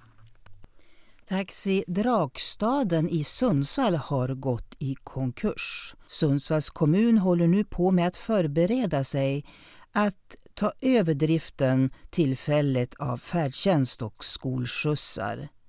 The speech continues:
Som en tillfällig lösning efter Taxi Drakstadens konkurs kan ett tjugotal chaufförer och tio till kundtjänsten komma att anställas. En nyhet som P fyra Västernorrland berättade först av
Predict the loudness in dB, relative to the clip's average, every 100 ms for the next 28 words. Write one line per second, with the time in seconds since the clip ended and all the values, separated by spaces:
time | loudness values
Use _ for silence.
0 | -20 -18 -4 2 2 2 2 2 4 2
1 | 4 4 2 2 2 0 2 2 2 0
2 | -2 -4 -4 -4 -4 -4 0 2 0 -2
3 | 0 2 0 -2 0 0 0 0 0 0
4 | -4 -8 -18 -20 -16 -2 0 2 0 0
5 | 0 2 0 2 2 4 2 -2 0 2
6 | 4 4 4 2 -2 -2 -2 -2 -2 -2
7 | -4 -4 0 0 0 -2 0 0 0 0
8 | 0 0 -4 -16 -20 -2 2 4 2 0
9 | -4 -4 0 0 0 2 2 2 -2 -4
10 | -4 -6 -8 -18 -20 -4 2 2 2 2
11 | 2 2 2 0 2 2 0 -2 -2 -2
12 | 0 -2 0 0 0 -2 -2 2 2 2
13 | 2 0 0 -2 -2 -4 -6 -4 -2 -2
14 | -2 -4 -8 -8 -8